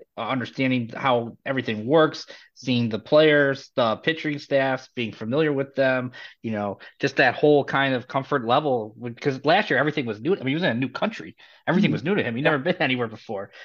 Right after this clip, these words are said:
Speaker 1: So now you're, you're going through that whole season again. You, you're part of it. I, I think you just, your hope is that when that comfort level, he feels comfortable, that he can perform a little bit better. I, I mean,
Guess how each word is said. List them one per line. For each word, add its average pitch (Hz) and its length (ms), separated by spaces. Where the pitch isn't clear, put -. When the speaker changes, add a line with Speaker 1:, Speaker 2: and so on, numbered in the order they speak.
Speaker 1:
So - 100
now 147 140
you're, 156 180
you're 139 200
going 147 200
through 143 120
that 120 160
whole 143 160
season 143 340
again. 117 300
You, 117 220
you're 113 240
part 143 180
of 131 60
it. 131 160
I, 131 120
I 143 160
think 143 220
you 135 120
just, 127 220
your 131 100
hope 143 240
is 120 140
that 120 160
when 120 180
that 110 200
comfort 156 340
level, 117 440
he 147 200
feels 123 280
comfortable, 127 400
that 110 240
he 120 80
can 110 300
perform 135 400
a 117 60
little 113 180
bit 95 180
better. 113 240
I, 98 280
I - 40
mean, 104 240